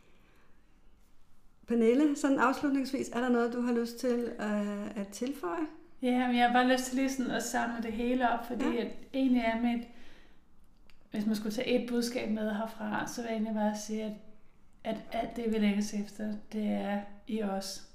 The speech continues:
Speaker 2: som os. Og vi opdager det, når vi tager os tid til at blive stille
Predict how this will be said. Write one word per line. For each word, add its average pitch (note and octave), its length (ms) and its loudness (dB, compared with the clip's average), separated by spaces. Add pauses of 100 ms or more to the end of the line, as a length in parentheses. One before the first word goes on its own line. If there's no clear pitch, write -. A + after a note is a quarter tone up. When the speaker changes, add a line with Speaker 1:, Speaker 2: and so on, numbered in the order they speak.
Speaker 2:
som - 380 -6
os. F3+ 360 -6 (720)
Og G3+ 180 -2
vi G3+ 260 2 (380)
opdager G#3 460 -4
det, G#3 200 -2 (220)
når G#3 100 -2
vi G3+ 120 -2
tager G3+ 220 -4
os G3 100 -6
tid - 240 -8
til A3+ 120 -8
at G#3+ 80 -8
blive A3 140 -6
stille G3+ 520 -4